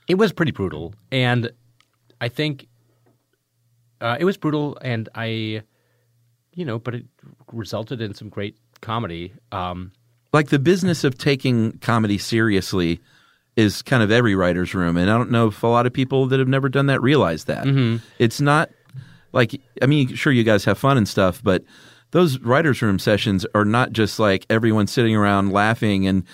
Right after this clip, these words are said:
Speaker 2: patting each other on the back about how funny they are.
Speaker 1: Yeah, it's like
Speaker 2: It's
Speaker 1: peop-
Speaker 2: tough stuff.
Speaker 1: Yeah, it's people being, like, you know, shooting each other's stuff down.
Speaker 2: Yeah.
Speaker 1: And, you know, trying not to be personal about it.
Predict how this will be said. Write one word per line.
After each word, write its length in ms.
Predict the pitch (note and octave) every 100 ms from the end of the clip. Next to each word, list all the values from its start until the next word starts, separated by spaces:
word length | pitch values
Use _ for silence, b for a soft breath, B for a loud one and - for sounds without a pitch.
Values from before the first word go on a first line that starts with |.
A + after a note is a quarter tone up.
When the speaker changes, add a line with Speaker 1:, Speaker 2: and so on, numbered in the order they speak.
| B B
Speaker 2:
patting 320 | A#2 A#2 G#2+
each 160 | G#2 A2+
other 180 | A2 G#2+
on 120 | G2
the 60 |
back 300 | F2 G#2 A2+
about 260 | G2 G2 F#2+
how 100 | G2
funny 340 | - A2 A#2
they 160 | F2+ E2+
are. 280 | E2+ - -
Speaker 1:
Yeah, 240 | F3 C3 G#2
it's 160 | -
like 80 | -
Speaker 2:
It's 80 | -
Speaker 1:
peop- 120 | D3
Speaker 2:
tough 200 | E3+ D3+
stuff. 380 | - G3 A#2 -
Speaker 1:
Yeah, 160 | F#3 A#2+
it's 120 | -
people 260 | C#3 C3 A2+
being, 320 | B2 A#2+ A2+
like, 220 | G2 F#2+
you 60 | G2
know, 80 | E2+
shooting 300 | - G#2+ G2+
each 120 | G2
other's 180 | F#2 -
stuff 240 | G#2+ -
down. 360 | A2 G2+ G2+ G2
Speaker 2:
Yeah. 280 | E3+ F3+ A2
Speaker 1:
And, 240 | A2+ A2 - b b b
you 80 | A#2+
know, 180 | G#2 G2 -
trying 240 | C3 C3
not 140 | B2 A#2+
to 60 |
be 100 | A#2
personal 400 | - A2 - G2+
about 280 | F2 F2 F2
it. 440 | F#2+ - - -